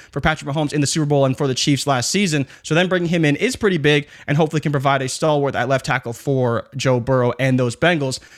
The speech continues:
Whether Mixon has the juice, I don't know, man. We didn't really see too many good things on the ground from Mixon, but if he can see those seventy-five-ish targets, and as you mentioned,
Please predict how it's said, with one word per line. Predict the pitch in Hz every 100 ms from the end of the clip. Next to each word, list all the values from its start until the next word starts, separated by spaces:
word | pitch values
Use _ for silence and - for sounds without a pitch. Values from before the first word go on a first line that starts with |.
| -
Whether | - 180 185
Mixon | 196 -
has | 185 185
the | 156
juice, | 127 190 330 - -
I | 185
don't | 214 233 165
know, | 190 180
man. | 131 123 120
We | 151
didn't | 226 170
really | 175
see | - 175
too | 165
many | 160
good | 147 147
things | 147 139
on | 143
the | 135
ground | 135 151 143
from | 131
Mixon, | 143 135 117 - -
but | 151
if | 185
he | 311
can | 269
see | 196 254
those | 226 185
seventy-five-ish | - 185 208 190 170 175 165 -
targets, | 160 170 160
and | 151
as | 156
you | 143
mentioned, | 214 311 180